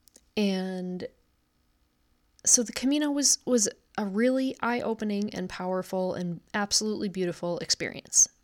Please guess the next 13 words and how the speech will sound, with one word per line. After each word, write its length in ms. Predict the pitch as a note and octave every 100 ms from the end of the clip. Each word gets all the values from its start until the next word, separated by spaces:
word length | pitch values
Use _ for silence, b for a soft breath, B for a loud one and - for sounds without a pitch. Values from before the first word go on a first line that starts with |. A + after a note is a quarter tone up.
| _
Probably 680 | - A3+ B3+ C4 C4 C4 B3+ _ _ _
the 140 | - C4
highlight 500 | - B3 B3 A#3+ A#3
of 120 | G#3
my 140 | G3
life 380 | F#3+ F3+ F3 - - _ _ _ -
in 200 | F#3 F3+
the 100 | F3+
thirty-one 460 | F#3 F#3 F3 F3
years 260 | E3+ E3 -
of 60 |
my 100 | D#3+
life 240 | D#3+ E3